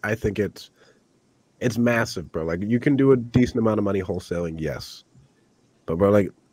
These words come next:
what you can do with online, with the ability to scale it, like, the lack of employees that you have to have, the lack of bullshit, right? To where, again, like, if you just have a good offer and then you start marketing, bro, it's crazy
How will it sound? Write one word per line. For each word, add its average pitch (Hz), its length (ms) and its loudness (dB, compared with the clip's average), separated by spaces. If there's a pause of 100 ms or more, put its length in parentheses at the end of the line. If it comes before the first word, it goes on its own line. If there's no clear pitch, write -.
(160)
what 127 240 0
you 143 140 -2
can 123 200 2
do 120 140 2
with 113 220 4
online, 98 640 -2
with 92 160 -4
the 98 60 -4
ability 98 360 -2
to 87 80 -8
scale 101 520 2
it, 95 220 0
like, 85 220 -6
the 85 100 -6
lack 90 420 -4
of 85 220 -4
employees 110 720 -4
that 92 80 -10
you 98 120 -6
have 98 180 -6
to 87 80 -8
have, 87 440 -6
the 80 160 -10 (220)
lack 90 240 -6
of 92 200 -8
bullshit, 101 560 2 (680)
right? 92 200 0
To 113 100 0
where, 98 220 2
again, 92 240 -4
like, 82 140 -6
if - 120 -12
you 90 40 -8
just 92 140 -8
have 85 120 -4
a - 20 -10
good 76 160 -6
offer 76 340 -6 (560)
and 82 100 -4
then 82 80 0
you 82 100 -4
start 82 240 -8
marketing, 73 420 -6
bro, 57 160 -10
it's - 260 -18
crazy - 480 -10